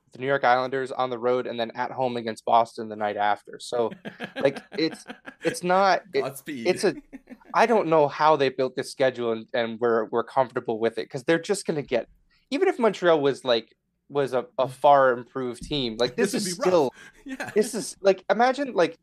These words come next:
Speaker 1: and I'm not saying that I'd prefer them to be a bubble playoff team, but if they were, this would probably end their <laughs> season.
Speaker 2: <laughs> Yeah, right? You know, absolutely. Uh, it's just,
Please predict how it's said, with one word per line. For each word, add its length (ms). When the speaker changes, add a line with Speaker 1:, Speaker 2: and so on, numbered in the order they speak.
Speaker 1:
and 120
I'm 100
not 220
saying 240
that 100
I'd 160
prefer 380
them 160
to 80
be 160
a 40
bubble 300
playoff 380
team, 120
but 120
if 120
they 120
were, 240
this 240
would 100
probably 640
end 240
their 160
<laughs> 140
season. 500
Speaker 2:
<laughs> 80
Yeah, 400
right? 320
You 60
know, 240
absolutely. 840
Uh, 100
it's 200
just, 440